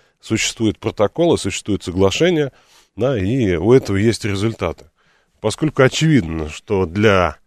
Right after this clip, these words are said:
людей, э, с террористическими целями новогодние собы-, новогодние каникулы, новогодние вот эти праздничные дни — это очень лакомая цель в силу и большого скопления народа, и,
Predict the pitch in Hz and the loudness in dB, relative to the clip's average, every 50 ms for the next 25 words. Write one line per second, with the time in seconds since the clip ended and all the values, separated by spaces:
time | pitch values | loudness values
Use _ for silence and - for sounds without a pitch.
0 | _ _ _ _ _ _ _ _ _ _ - 98 110 123 113 110 110 95 82 78 | _ _ _ _ _ _ _ _ _ _ -4 0 0 0 2 2 0 0 0 -2
1 | 71 58 58 65 71 58 62 65 - 62 62 - - - - - - 131 123 117 | -6 -8 -12 -12 -12 -12 -14 -16 -18 -18 -18 -16 -12 -10 -10 -4 0 0 0 2
2 | 123 117 - - 127 101 - - - - 95 90 92 - - 151 170 180 175 165 | 0 -2 -4 -4 -4 -4 -4 -6 -6 -4 -4 -4 -4 -2 0 0 0 2 2 0
3 | 165 156 147 - _ _ _ _ _ _ _ _ _ - 90 95 104 113 120 113 | 0 0 -2 -4 _ _ _ _ _ _ _ _ _ -6 -2 0 4 4 4 4
4 | 104 104 104 95 85 101 92 95 95 92 85 - 113 110 104 131 151 143 123 113 | 4 2 0 2 2 0 0 0 0 -2 0 0 -2 0 2 0 0 2 4 4
5 | 117 120 127 117 123 113 95 92 90 85 - 110 113 139 165 170 - - 123 120 | 4 4 6 4 4 2 2 0 -2 0 0 0 2 2 0 0 -2 -2 -2 0
6 | 117 107 98 95 95 98 98 90 98 95 87 92 92 90 90 90 87 92 87 - | 0 0 0 0 0 0 0 0 -2 -4 -2 -2 -2 -2 -2 -4 -4 -6 -8 -8
7 | - 82 76 - _ _ _ _ _ _ _ 104 113 113 101 104 107 95 - - | -10 -12 -12 -14 _ _ _ _ _ _ _ 0 2 2 2 2 0 0 -2 -2
8 | 101 98 95 95 117 143 160 160 156 - _ _ - _ - 120 131 - 135 123 | 0 0 2 2 2 2 2 0 -2 -8 _ _ -20 _ -2 0 2 4 2 2
9 | - - 117 120 127 127 110 98 - - 92 87 85 87 82 - - 139 147 139 | 2 2 4 4 6 6 4 4 0 -4 -4 -2 -2 -2 -2 2 2 2 2 0
10 | - - - 104 110 117 110 104 87 80 - _ _ _ _ _ - 120 110 110 | -4 -8 -4 -2 0 2 2 0 0 -2 -6 _ _ _ _ _ -8 0 2 2
11 | 107 101 - - 113 101 - - 107 101 - 113 113 107 98 95 95 92 101 107 | 2 4 2 2 2 2 0 -2 -4 -6 -2 0 0 2 2 0 0 0 2 4
12 | 120 156 170 170 135 120 101 98 113 131 143 | 4 4 4 4 4 2 2 2 0 -2 -4